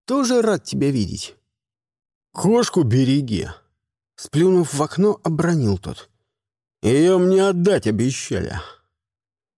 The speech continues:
Залыбился, продемонстрировав отсутствие переднего зуба. «Рада, малышка?» Фиона вжалась в кресло. Двадцать пятый заржал. «А ты зубы береги», посоветовал я.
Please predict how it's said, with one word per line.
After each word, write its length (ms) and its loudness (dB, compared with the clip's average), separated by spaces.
Залыбился, 800 0
продемонстрировав 1120 -2
отсутствие 640 -8
переднего 480 -4
зуба. 320 -10
«Рада, 580 0
малышка?» 800 -2
Фиона 460 0
вжалась 420 -4
в 140 -14
кресло. 480 -8
Двадцать 420 -2
пятый 280 -4
заржал. 640 -4
«А 140 -2
ты 180 0
зубы 340 2
береги», 500 0
посоветовал 560 -4
я. 180 -8